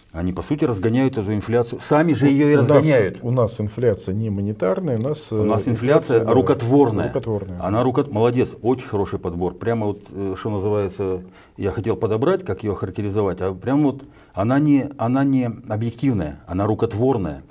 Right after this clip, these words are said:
Speaker 2: Нет, э, это инфляция из-за, э, роста тарифов, э, мо-,
Speaker 1: Она
Speaker 2: монополий,
Speaker 1: из-за
Speaker 2: да.
Speaker 1: многочисленных решений административной системы, представителей административной системы.
Speaker 2: А я бы сказал так, что она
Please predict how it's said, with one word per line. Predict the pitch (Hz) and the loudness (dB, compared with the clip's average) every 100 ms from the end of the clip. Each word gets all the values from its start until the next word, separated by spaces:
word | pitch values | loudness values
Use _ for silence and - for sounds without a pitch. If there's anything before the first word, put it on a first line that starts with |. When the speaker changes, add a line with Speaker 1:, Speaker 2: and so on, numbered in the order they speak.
| 113 | -6
Speaker 2:
Нет, | 98 - | -6 0
э, | 104 - | 0 0
это | 117 - 117 | -4 0 -2
инфляция | 123 104 143 190 - 139 | 0 -2 -2 -2 -2 -6
из-за, | 135 139 117 107 107 107 - | -4 -2 2 4 6 4 2
э, | 117 104 104 104 107 107 107 | 0 0 0 0 0 0 -2
роста | 131 151 151 113 | 0 -2 -2 -2
тарифов, | 113 123 151 - 113 - | 2 0 0 -8 -12 -6
э, | 113 | -2
мо-, | 101 101 101 101 | 0 2 2 0
Speaker 1:
Она | |
Speaker 2:
монополий, | 113 127 - 220 147 | 2 2 2 2 2
Speaker 1:
из-за | 117 120 | 2 2
Speaker 2:
да. | 131 | 2
Speaker 1:
многочисленных | 120 117 107 - 131 113 98 90 | 2 -2 -4 -4 -6 -4 -4 -4
решений | 98 - 131 156 | -6 -2 0 0
административной | 120 101 104 - 95 - 123 127 | -2 -2 -4 -2 -4 -2 -2 -2
системы, | - 92 - 78 | -4 -8 -8 -6
представителей | 90 92 101 147 131 98 | -6 -4 0 0 0 -2
административной | 92 98 92 90 113 107 90 | 0 -2 -4 -6 -4 -4 -4
системы. | - - 80 80 | -8 -10 -8 -6
Speaker 2:
А | |
я | 101 | -6
бы | - | -6
сказал | - 95 | -8 -8
так, | 92 80 - | -8 -12 -12
что | - 90 87 | -14 -8 -6
она | 90 95 101 92 - | -6 -4 -4 -4 -8